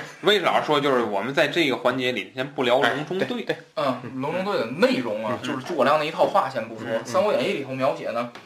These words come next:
Speaker 3: 咱们先生看啊，第一次，呃，其实这个，呃，这个三顾茅庐啊，《三国演义》里描写这三顾茅庐，我一直有一未解之谜，
Speaker 1: 嗯。
Speaker 3: 就是张飞为什么要，一定要跟着刘备去？这个大家也可以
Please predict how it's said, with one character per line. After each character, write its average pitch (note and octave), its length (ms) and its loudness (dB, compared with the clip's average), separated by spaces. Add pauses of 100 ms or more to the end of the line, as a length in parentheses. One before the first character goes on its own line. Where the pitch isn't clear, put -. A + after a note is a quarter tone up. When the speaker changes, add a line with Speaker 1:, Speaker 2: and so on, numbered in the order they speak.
(200)
Speaker 3:
咱 C#3 160 2
们 E3+ 80 0
先 F3+ 200 0
生 F3+ 140 0
看 F3+ 200 -4
啊， A2+ 240 0
第 F3 100 -8
一 G3+ 80 -4
次， F3 280 -4 (360)
呃， B2 160 2
其 G3 180 -2
实 A#3+ 380 2
这 G#3+ 160 2
个， A2+ 320 4 (280)
呃， B2+ 560 2 (440)
这 A3 120 -4
个 - 60 -4
三 A#3+ 260 2
顾 F#3 120 2
茅 A#2 200 4
庐 A#2 220 2
啊， A2 100 2
《三 F#3+ 160 4
国 G3 80 4
演 B2 100 2
义》 D3+ 140 -2
里 A2 120 -8
描 C3 220 0
写 - 160 -6
这 D3 100 -4
三 G3+ 280 0
顾 E3 100 -2
茅 A2+ 160 0
庐， B2+ 180 -2
我 A#2+ 140 0
一 D#3+ 80 -2
直 F3+ 140 -4
有 A#2+ 160 4
一 B2+ 80 2
未 C3+ 160 -2
解 G#2 140 -4
之 A#2 100 -12
谜， A2+ 260 -12
Speaker 1:
嗯。 A2+ 240 -8 (320)
Speaker 3:
就 D#3 120 -6
是 C3 80 -4
张 F#3 200 4
飞 G#3 140 4
为 G#3 180 4
什 C3 80 -4
么 A2 140 -6
要， A#2 180 -2
一 C3 160 -8
定 D3 100 -4
要 A2+ 120 0
跟 A#2+ 160 -4
着 A2 60 -8
刘 A2 140 -10
备 A2 160 -6
去？ - 300 -18 (240)
这 F3 140 -6
个 C3 80 -2
大 E3 160 -2
家 E3+ 280 -2
也 E3+ 100 -6
可 E3 200 -10
以 B2+ 240 -12